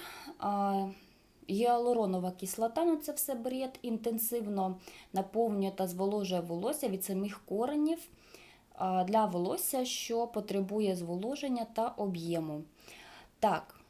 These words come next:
двісті п'ятдесят мілілітрів. Це ось такий ось шампунь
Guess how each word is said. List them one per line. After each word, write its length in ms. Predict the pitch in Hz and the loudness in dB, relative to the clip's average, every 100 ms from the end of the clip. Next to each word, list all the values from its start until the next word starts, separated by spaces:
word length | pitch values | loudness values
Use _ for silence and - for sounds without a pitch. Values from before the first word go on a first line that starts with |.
| - - _ _ _ _ _ - | -20 -20 _ _ _ _ _ -8
двісті 320 | 185 247 - | -4 -4 -4
п'ятдесят 520 | 220 190 185 214 220 | -2 0 0 0 0
мілілітрів. 560 | 214 202 196 180 180 165 | 0 0 0 -2 -4 -6
Це 220 | - 226 - | -2 0 0
ось 160 | 196 190 | -2 -4
такий 320 | 170 165 156 | -6 -4 -4
ось 120 | 156 | -2
шампунь 480 | - 208 214 302 | -2 -2 0 -2